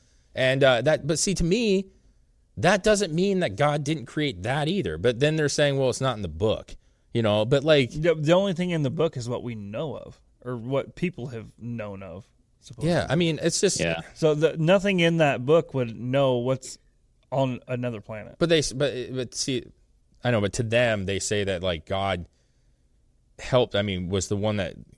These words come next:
Speaker 1: kinda got people to write that book. Like, his messaging, he was able to, like, get them
Speaker 3: Well,
Speaker 1: to
Speaker 3: it's all
Speaker 1: create this book,
Speaker 3: subjective
Speaker 1: you
Speaker 3: and
Speaker 1: know?
Speaker 3: it's abstract, too.
Speaker 1: It is,
Speaker 3: Like,
Speaker 1: it
Speaker 3: it's
Speaker 1: is.
Speaker 3: not just verbatim,
Speaker 1: I just
Speaker 3: you know, it's not to take,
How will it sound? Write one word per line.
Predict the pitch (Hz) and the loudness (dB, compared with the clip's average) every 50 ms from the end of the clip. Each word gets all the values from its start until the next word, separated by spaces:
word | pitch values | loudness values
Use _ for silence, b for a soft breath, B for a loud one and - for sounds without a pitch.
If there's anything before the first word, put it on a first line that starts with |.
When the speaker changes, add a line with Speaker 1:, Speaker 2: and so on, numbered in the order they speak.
| _ | _
Speaker 1:
kinda | - - 123 110 92 | -8 -6 -4 -4 -4
got | 87 90 92 107 107 110 - - | -4 -2 0 2 2 2 0 -2
people | - 107 101 98 90 | -4 -6 -6 -6 -6
to | - 92 | -6 -6
write | 85 85 87 92 92 - | -4 -2 -2 -2 -2 -2
that | 87 80 71 78 | -2 -4 -2 -2
book. | 85 95 87 - - | -2 -2 -2 -2 -2
Like, | 85 78 - | -4 -4 -2
his | - - 117 104 90 | 0 0 0 0 0
messaging, | 98 101 104 101 - - 90 87 95 92 90 87 | -2 -2 -2 -2 -4 -6 -8 -8 -6 -6 -6 -6
he | 85 98 | -6 -4
was | 90 90 92 | -4 -4 -4
able | 98 98 92 90 | -4 -4 -4 -6
to, | 87 - 92 | -6 -6 -4
like, | 90 85 80 80 78 - _ _ _ _ _ _ _ _ _ _ - 92 | -2 -2 -2 -4 -6 -10 _ _ _ _ _ _ _ _ _ _ -10 -6
get | - 117 117 113 - | -2 0 0 0 0
them | 107 101 | 2 2
Speaker 3:
Well, | 151 165 | 4 4
Speaker 1:
to | 175 180 | 4 4
Speaker 3:
it's | 180 | 4
all | 202 190 | 4 4
Speaker 1:
create | 208 185 - | 4 4 4
this | 185 160 | 2 2
book, | 120 - | 2 4
Speaker 3:
subjective | 110 123 - - 135 135 127 - | 4 4 4 4 4 4 4 4
Speaker 1:
you | 123 | 4
Speaker 3:
and | 120 | 4
Speaker 1:
know? | 117 117 | 4 2
Speaker 3:
it's | 110 - | 0 0
abstract, | - 113 123 135 131 120 - - 143 160 - - - - | -2 0 0 0 -2 -2 -2 -2 0 0 0 -2 -4 -2
too. | - 151 | 2 4
Speaker 1:
It | 151 160 | 6 6
is, | 220 175 120 117 | 6 6 6 6
Speaker 3:
Like, | 143 165 | 6 6
Speaker 1:
it | 196 | 6
Speaker 3:
it's | - - - | 6 4 4
Speaker 1:
is. | 120 | 2
Speaker 3:
not | 131 135 123 - | 2 2 2 2
just | 113 120 113 - - - | 0 0 0 0 -4 -6
verbatim, | 90 87 87 92 85 - 85 98 107 - | -2 2 2 2 4 4 4 4 6 6
Speaker 1:
I | 196 | 6
just | 208 226 202 80 | 6 6 4 4
Speaker 3:
you | 80 | 4
know, | 82 87 | 2 2
it's | 85 - - | 2 0 0
not | 98 92 90 - - | -2 -2 -2 -2 -4
to | - | -6
take, | - - 90 82 | -2 -2 -2 -2